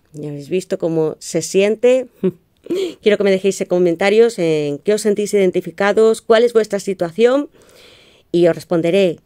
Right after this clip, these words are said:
qué sueños tenéis, qué números veis, porque aquí, aquí tengo un número diecisiete de la complicidad, uno, once, seis, cinco, hay muchos números. No, no siento que en esta tirada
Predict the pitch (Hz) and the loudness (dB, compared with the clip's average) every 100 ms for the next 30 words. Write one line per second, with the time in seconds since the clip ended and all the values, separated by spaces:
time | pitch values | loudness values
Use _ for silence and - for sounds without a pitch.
0 | _ - 185 220 220 233 208 190 214 202 | _ -6 -2 2 2 2 2 2 4 2
1 | - 196 202 233 220 - 196 202 - 160 | 0 0 2 2 2 2 2 2 -2 -8
2 | 156 - 190 202 - - 170 175 185 180 | -8 -4 -2 -2 -6 -12 -14 -2 2 4
3 | 185 240 240 214 190 190 226 226 226 208 | 4 6 6 4 0 0 2 4 2 2
4 | 185 175 175 175 180 202 185 - 208 226 | 0 -2 -4 -2 0 0 -2 0 4 4
5 | 208 175 - - 220 220 220 196 185 160 | 4 2 0 4 4 4 0 0 0 -2
6 | - - - - _ - - - 233 233 | -12 -20 -20 -20 _ -14 -4 2 6 6
7 | 190 - - _ - 226 247 240 180 - | 4 -6 -12 _ 0 2 2 2 2 2
8 | 202 233 247 247 220 226 226 165 156 - | 4 4 4 0 4 4 6 2 0 -4
9 | _ _ _ _ _ _ _ _ _ _ | _ _ _ _ _ _ _ _ _ _
10 | _ _ _ _ _ - 190 202 226 233 | _ _ _ _ _ -6 0 4 6 8
11 | 240 233 226 233 226 226 226 214 214 208 | 8 6 4 2 2 4 2 2 0 2
12 | 208 | 2